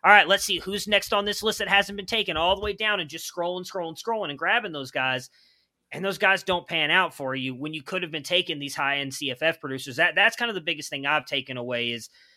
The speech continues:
I'm leaning more on those guys now th-, this past year in my drafts than I have been on the freshmen. I'll take those top guys that I truly believe are elite, and I do agree with what Austin said. Like, I'm okay missing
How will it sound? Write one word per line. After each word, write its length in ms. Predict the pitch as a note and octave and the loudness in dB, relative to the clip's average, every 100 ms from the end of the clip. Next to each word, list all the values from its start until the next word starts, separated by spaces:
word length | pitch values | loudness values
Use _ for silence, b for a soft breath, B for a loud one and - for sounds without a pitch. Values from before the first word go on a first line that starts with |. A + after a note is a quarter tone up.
| b _ _ C#3 | b _ _ 2
I'm 240 | E3 E3+ | 2 2
leaning 320 | G3+ G#3+ G3+ | 0 -2 -4
more 260 | F3 F3 F3 | -2 2 4
on 240 | C#3+ C#3 C#3 | 2 -2 -2
those 320 | D3+ E3+ D3+ | 0 0 -2
guys 380 | D3+ C#3+ C3 C3 | 0 0 0 0
now 280 | C#3 C3+ | 0 0
th-, 240 | A#2+ C#3+ A#2+ | -2 -8 -6
this 200 | C#3 - | -6 -4
past 420 | D#3+ D3 C3+ - | 0 0 0 -4
year 240 | C#3+ C#3+ | -4 -4
in 160 | B2 C#3 | -2 -4
my 160 | C3 B2 | -4 -4
drafts 440 | B2+ C#3 C3+ B2+ | 0 2 2 0
than 100 | C#3 | -6
I 60 | A#2+ | -4
have 300 | C#3 C#3+ B2+ | -2 -2 -2
been 120 | C3 | -6
on 100 | B2+ | -6
the 80 | A#2+ | -8
freshmen. 380 | - D3 - C3 | -4 -4 -4 -6
I'll 40 | |
take 200 | E3+ E3 | -6 -4
those 160 | F#3 - | -6 0
top 260 | E3 E3+ | 0 2
guys 220 | D#3+ D3+ | 0 0
that 100 | C#3 | 0
I 40 | B2+ | -8
truly 280 | - D#3 D3+ | -6 -6 -6
believe 340 | D3 D3+ C#3+ | -4 -4 -2
are 180 | C#3+ B2 | -2 -2
elite, 380 | A2+ D#3 G3+ b b - | -2 -2 -2 b b -2
and 120 | D#3+ | 4
I 100 | D#3+ | 4
do 140 | D#3+ | 4
agree 180 | D#3+ D#3+ | 0 -2
with 120 | C#3+ | -2
what 100 | C#3+ | 2
Austin 260 | D3+ D#3+ D#3 | 4 4 0
said. 100 | D#3 | -2
Like, 120 | C#3+ | 0
I'm 140 | D#3+ G3+ | 0 0
okay 220 | G#3 G3+ | -2 -2
missing 480 | F3+ E3 - G2+ | 0 0 -2 -10